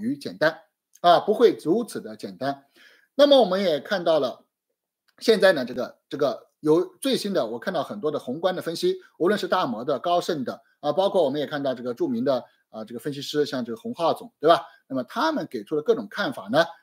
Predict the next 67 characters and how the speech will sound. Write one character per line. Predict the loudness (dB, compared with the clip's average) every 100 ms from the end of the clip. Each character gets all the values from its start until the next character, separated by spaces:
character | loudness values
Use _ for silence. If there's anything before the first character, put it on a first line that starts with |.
| _ -2
我 | 4
认 | 4
为 | 4 0
呢， | -2 -4
处 | -12 -2
在 | 0
一 | 0
种 | -4
机 | -6 -4
构 | -4
思 | -2 -8
维， | -8 -6
什 | 0
么 |
意 | 2
思 | 2
呢？ | -2 -2 _
就 | -4 0
更 | 2 0
宏 | 0 -2 4
观 | 4 4
的、 | 2 -2
长 | -6 -4 -4
期 | -4
的、 | 0 -2 -4 _
中 | 0 0
长 | -2 -6
期 | -4
的 | -6
来 | -6
看 | -10
待。 | -10 -12 _ _ 8
如 | 10 10 6
果 | 0 0
没 | 2
有 | 0
基 | -2
本 | -4
面 | -2 -2
的 | -4
话， | -10 -8 0
那 | 0
么 | 0
都 | -2 0
是 | 0 -2
怎 | -6
么 | -6
样 | -4
呀？ | -6 -8 _ _ -4
泡 | 0
沫， | 0 -4 -10 _ _
对 | 2
吧？ | 2 0 -4
那 |
么 | -4
基 | -2 0 4
本 | 4 2
面 | -2
的 | -2
复 | -4
苏 | -2 2
呢， | 0 -2 _ -6
你 | 0
不 | 8
要 | 8 8
指 | -2 -2
望 | 4 4